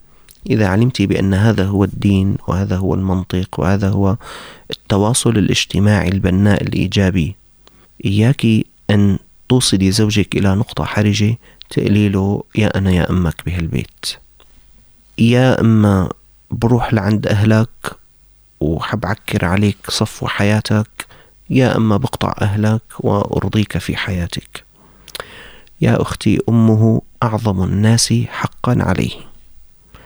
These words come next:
لذلك ساعديه في أن يخطب ويكسب ود أمه وأن يعاملها معاملة إيجابية. الحقيقة تكسبين قلب الأم وتكسبين قلب العائلة. والنقطة الخامسة التي أعرضها عليكم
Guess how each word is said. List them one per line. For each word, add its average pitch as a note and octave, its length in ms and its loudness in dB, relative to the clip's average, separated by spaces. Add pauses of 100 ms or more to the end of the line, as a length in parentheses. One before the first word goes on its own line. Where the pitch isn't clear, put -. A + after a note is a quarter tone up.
(240)
لذلك A2 400 2
ساعديه C3+ 800 2 (340)
في - 240 -2
أن G#2 280 0
يخطب A2 540 -2
ويكسب A2+ 600 0
ود G#2+ 320 2
أمه G2+ 580 0 (1040)
وأن G2 200 2
يعاملها F#2 420 2
معاملة F2 420 0
إيجابية. F2+ 640 -2 (360)
الحقيقة - 260 -2
تكسبين - 540 -2
قلب G2+ 320 -2
الأم A2 340 -2 (400)
وتكسبين G2 840 0 (800)
قلب F#2+ 500 2 (280)
العائلة. E2+ 520 -4 (1300)
والنقطة C#3 480 2
الخامسة A2+ 460 0
التي G2 280 -2
أعرضها G2 420 0
عليكم F#2+ 540 0